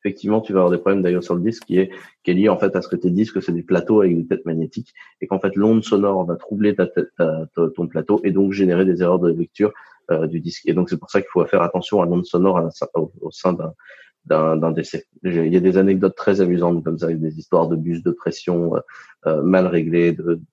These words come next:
de, de gaz de dispersion en cas d'incendie, enfin bref.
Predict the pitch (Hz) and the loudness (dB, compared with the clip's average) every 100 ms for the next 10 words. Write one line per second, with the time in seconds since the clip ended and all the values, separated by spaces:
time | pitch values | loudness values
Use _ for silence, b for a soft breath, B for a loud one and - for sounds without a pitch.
0 | _ - - - - 87 90 87 85 - | _ -10 -8 -8 -2 2 2 0 -8 -6
1 | 92 85 - 92 82 - 82 82 - 82 | -4 -4 -4 -4 -4 -6 -6 -6 -8 -8
2 | 90 - 85 90 | -8 -4 -2 -4